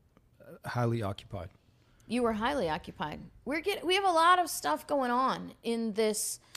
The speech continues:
Speaker 1: Yeah, trying to
Speaker 2: in
Speaker 1: wrap
Speaker 2: this
Speaker 1: up,
Speaker 2: day.
Speaker 1: uh, wrap up the finishing touches on the, uh, Liberty First University's activism boot camp.
Speaker 2: Yep.
Speaker 1: And, uh, so we've given, uh, we've given that presentation or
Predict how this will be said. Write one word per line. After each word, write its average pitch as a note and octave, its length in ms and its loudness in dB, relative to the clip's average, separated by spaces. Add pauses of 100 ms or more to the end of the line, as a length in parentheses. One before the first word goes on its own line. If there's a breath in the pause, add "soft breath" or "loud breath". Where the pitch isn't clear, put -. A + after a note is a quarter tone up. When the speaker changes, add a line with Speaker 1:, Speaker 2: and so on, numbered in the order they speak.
(180 loud breath)
Speaker 1:
Yeah, F#2 180 0
trying D#3 180 2
to D3 40 6
Speaker 2:
in C#3 80 6
Speaker 1:
wrap C#3 140 10
Speaker 2:
this - 260 4
Speaker 1:
up, - 60 -10
Speaker 2:
day. G#3+ 540 4
Speaker 1:
uh, C3 160 -6
wrap C3 320 8
up C3+ 180 8
the B2+ 100 2
finishing C3 400 6
touches A#2+ 380 6
on A#2 200 6
the, G#2+ 360 4
uh, G#2 280 4 (140)
Liberty C3 260 4
First C3 280 4
University's A#2+ 760 4
activism A#2+ 800 2 (200)
boot B2 360 2
camp. D3 320 2 (160)
Speaker 2:
Yep. F#3+ 240 -2 (560 loud breath)
Speaker 1:
And, A#2 540 0
uh, A2 260 0
so G#2 420 2 (200)
we've A2+ 240 -2
given, A2 440 0 (880)
uh, F#2+ 380 -8
we've G#2+ 200 -8
given G#2+ 260 0
that G#2 180 -2
presentation G#2 920 2 (120)
or G2+ 240 -2